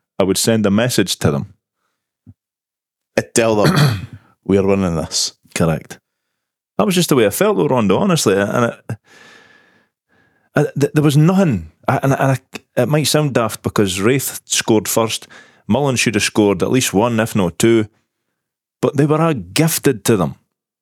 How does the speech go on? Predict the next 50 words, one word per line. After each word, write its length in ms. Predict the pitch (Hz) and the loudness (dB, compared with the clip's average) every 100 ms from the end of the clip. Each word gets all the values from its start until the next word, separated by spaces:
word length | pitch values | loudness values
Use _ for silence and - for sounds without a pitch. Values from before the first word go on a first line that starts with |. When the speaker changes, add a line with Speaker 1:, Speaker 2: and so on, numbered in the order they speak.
| - | -4
Speaker 1:
other 180 | 117 117 | -2 0
than 260 | 104 92 - _ _ _ _ - | 0 0 -4 _ _ _ _ -2
Puddin's 400 | 123 113 98 92 | -2 2 0 0
actual 340 | 101 - 95 | -2 0 0
goal. 380 | 85 117 104 80 - - | 2 2 2 -2 -14 -10
They 80 | - | -4
were 100 | 117 | -2
just 240 | 156 156 190 | 0 -2 -2
gifts 440 | 214 143 - - | -2 -2 -4 -4
for 200 | - 120 | 0 0
us. 200 | 139 - | 0 -2
And 140 | 107 | -2
I 40 | 104 | 0
just 240 | 143 143 | 0 0
thought, 200 | 131 113 | 0 -2
if 120 | - | -2
we 80 | 131 | -4
tighten 340 | 160 180 196 139 | -2 -2 0 -2
up, 240 | 185 - | -2 -4
which 180 | 113 - | -4 -2
we 80 | 107 | -2
have 260 | 160 - | -2 -4
tightened 360 | - 175 170 113 | -2 -2 0 0
up 180 | 131 - | -2 -2
for 180 | - 120 | -2 -2
the 340 | 101 - 117 | -2 -4 -2
early 260 | 135 127 123 | 0 0 0
stages 420 | - 143 151 135 | 0 0 0 0
of 100 | 110 | 0
the 80 | 95 | 0
game, 280 | 82 85 120 - _ - - - - | 0 -2 -2 -8 _ -20 -20 -14 -4
we've 160 | 95 | -2
had 120 | 101 113 | 0 0
all 100 | 143 | 0
the 80 | 147 | -2
bar, 360 | 104 123 143 - | 0 -2 -2 -6
we've 200 | - - | -10 -4
created 340 | 104 110 120 92 | 0 2 2 0
a 20 | |
few 200 | - 151 | 0 0
chances, 580 | - 123 101 - 123 - - - - | 0 0 0 0 0 -2 -12 -20 -6
we've 160 | 82 - | -4 0
been 120 | 90 | 2
a 60 | |
wee 120 | 87 90 | 2 2
bit 180 | 82 | 0
fucking 300 | - 95 - | -2 -2 -2
slow 320 | 73 - 147 135 | -4 0 0 0
at 80 | |
times, 360 | - 92 143 - | 0 0 0 -4